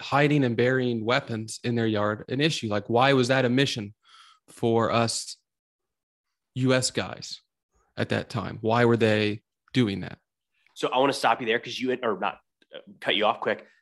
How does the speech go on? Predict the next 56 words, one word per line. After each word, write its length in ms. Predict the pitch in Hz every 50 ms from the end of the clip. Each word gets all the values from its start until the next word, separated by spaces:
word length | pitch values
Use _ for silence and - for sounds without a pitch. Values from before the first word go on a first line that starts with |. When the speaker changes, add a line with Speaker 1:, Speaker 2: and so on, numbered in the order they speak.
| _ _ -
Speaker 2:
But 140 | 110 -
that's 260 | - 123 131 131 - -
this 240 | - 117 107 -
rabbit 420 | 110 95 92 104 110 123 110 117 101
hole 200 | 117 113 107 101
I 60 | 98
was 140 | 95 92 90
going 340 | - 113 131 151 147 113 104
down 420 | 101 95 92 90 90 90 92 - _ _ _ _ _ _ _ -
where, 500 | 113 113 107 104 101 98 98 92 - _ _ _ _ _ _ _
like, 180 | 104 98 95 - - -
yes, 420 | 107 107 95 - - - - - - _ _ -
you 120 | 101 107
gotta 260 | 104 113 107 131 135
find 240 | - - 127 127 131
the 60 | 139
weapons 400 | 117 107 92 - - 101 101 -
because 220 | - 104 104 98 95
the 60 | 90
weapons 340 | 90 95 90 - 98 95 98
are 40 | 90
being 200 | 98 101 101 95
used 300 | 90 90 92 95 - -
to 80 | 92
shoot 260 | - - - 110 104 95
and 100 | 98 -
kill 200 | - 107 95 95
Americans 520 | 90 90 90 90 92 95 - 98 90 92
and 60 | 92
Iraqi 320 | 87 87 - 85 - - - _
policemen. 360 | - 135 117 - - - _ _ _ _ _ _ _ _ _ _ _ _ _ _ _ _ _ _
Speaker 1:
But 100 | - 147
ask 180 | 151 160 156 -
the 80 | 156
question 300 | - - 160 156 - 156
again. 300 | 151 151 196 214 131 98 - _ _ _ _ _ _ _ _
Speaker 2:
But 120 | 110 107 -
then 120 | 113 107
it 80 | - -
keeps 200 | - 110 - -
going. 360 | - 107 101 90 - - - - _ - - - - - - - - - _ _ -
And 80 | 110
then 60 | 110 110
it 60 | 107
keeps 220 | - 117 107 -
going, 380 | - 147 131 104 67 50 - - _ _ _ _ _
right? 140 | 110 117 -
You 60 | 120
take 220 | 117 - 139 - -
the 60 | 123
weapons, 360 | 123 143 156 151 127 110 107
they 60 | 120
build 200 | 107 113 113 110
I 160 | 104 101 95 95
E 80 | 101
Ds. 440 | 107 120 104 - - - - -